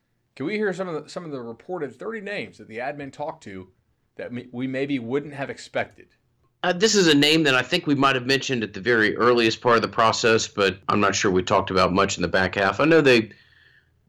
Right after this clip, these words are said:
Speaker 2: good, healthy glance at, uh, Matt Rhule. That's not necessarily a name that people wouldn't expect. I, I know other people mentioned it, but, uh, I, honestly, we were, we put most of the cards on the table when it came to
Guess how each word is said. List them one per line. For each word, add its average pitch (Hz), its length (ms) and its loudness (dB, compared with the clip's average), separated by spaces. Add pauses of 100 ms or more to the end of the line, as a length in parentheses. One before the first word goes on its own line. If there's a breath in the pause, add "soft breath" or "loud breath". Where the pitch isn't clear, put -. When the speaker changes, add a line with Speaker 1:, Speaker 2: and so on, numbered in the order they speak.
(120)
Speaker 2:
good, 113 260 4
healthy 104 380 0
glance 98 580 -2
at, 92 260 -2
uh, 90 300 4
Matt 101 260 0
Rhule. 101 300 0
That's 107 240 -2
not 101 160 0
necessarily 95 460 0
a - 20 -4
name 92 240 2
that 85 140 -4
people 92 220 -2
wouldn't 85 280 0
expect. 95 480 -2
I, 98 260 -2
I 101 100 -4
know 98 140 4
other 90 160 2
people 92 460 -2
mentioned 98 460 2
it, 95 260 2
but, 90 320 0
uh, 90 300 4 (640 loud breath)
I, 143 140 0 (220)
honestly, 180 500 0
we 156 160 0
were, 170 380 2 (920)
we 151 320 -6 (360)
put 240 180 0
most 214 260 4
of 117 60 0
the - 80 -4
cards 180 260 4
on 113 120 2
the 104 80 -2
table 113 400 0
when 95 100 2
it 98 140 0
came 107 320 0
to 98 500 4